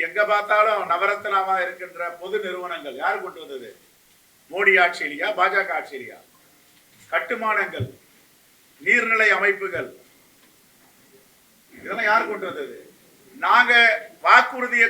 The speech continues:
கொடுத்து ஏதாவது கு-, இந்த வாக்குறுதியை நிறைவேற்றவில்லைன்னு மோடியால சொல்ல முடியுமா?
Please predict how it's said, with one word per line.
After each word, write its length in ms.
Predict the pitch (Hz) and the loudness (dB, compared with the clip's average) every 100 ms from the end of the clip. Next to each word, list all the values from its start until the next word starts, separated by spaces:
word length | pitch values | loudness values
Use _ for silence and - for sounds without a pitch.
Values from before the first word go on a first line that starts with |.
| 226 | 0
கொடுத்து 300 | 226 - 254 208 | -8 -6 -2 0
ஏதாவது 360 | 214 226 233 233 220 | 4 4 4 2 -6
கு-, 240 | 220 202 - _ _ | -12 -18 -18 _ _
இந்த 120 | 196 180 | -4 2
வாக்குறுதியை 440 | 220 233 220 233 202 | 2 0 -2 -2 0
நிறைவேற்றவில்லைன்னு 800 | 226 233 226 220 214 220 220 208 | 0 2 0 -2 -4 -4 -4 -6
மோடியால 360 | 214 202 196 | -4 -4 -4
சொல்ல 140 | 185 190 | -6 -10
முடியுமா? 300 | 185 175 170 | -10 -6 -6